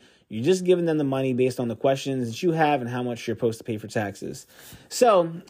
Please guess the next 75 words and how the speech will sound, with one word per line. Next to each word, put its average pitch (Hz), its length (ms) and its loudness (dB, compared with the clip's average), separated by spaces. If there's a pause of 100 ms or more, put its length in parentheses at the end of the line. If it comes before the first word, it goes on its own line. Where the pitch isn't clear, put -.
some 240 200 4
people, 233 240 6
if 175 100 6
you 156 200 4
have 170 240 4
that 156 260 2
kind 160 160 0
of 143 60 -6
impulse 208 360 2
control, 220 380 2
which 135 140 2
I 131 100 0
never 160 180 0
was 165 160 0
really 165 140 2
great 170 240 2
at 143 140 2
when 127 100 -6
I 123 60 -4
was 117 120 -4
younger, 117 400 -4 (360)
um, 131 240 -2
they 156 100 6
like 180 220 6
to 151 220 4
have, 147 440 2
you 143 140 -6
know, 143 80 0
all 156 160 2
their 147 100 4
money 139 220 -4
in 135 80 -6
their 117 140 -2
hand, 208 420 -2
and 165 100 -4
then 135 140 -4
they 147 60 -2
might 156 180 -2
even 139 180 -2
just 120 160 -6
pay 156 160 2
a 139 60 2
tax 165 320 -4
bill 127 160 0
at 117 80 -2
the 120 60 -6
end 117 80 -6
of 110 60 -6
the 113 80 -4
year 110 240 -6
'cause 120 140 -12
they 131 60 4
wanna 143 180 -2
have 131 160 -2
all 160 240 4
their 170 100 4
money 151 320 0
every 127 220 0
week, 156 420 0 (360)
and 131 120 -2
they 135 60 0
can 123 120 -2
save 180 360 4
that 165 160 6
money 156 260 2
every 143 160 2
week 139 240 0
and 117 120 -2
do 135 100 0
whatever 135 220 4
they 127 60 2
wanna 123 200 0
do 117 160 -2
with 110 180 -2
it. 98 220 -8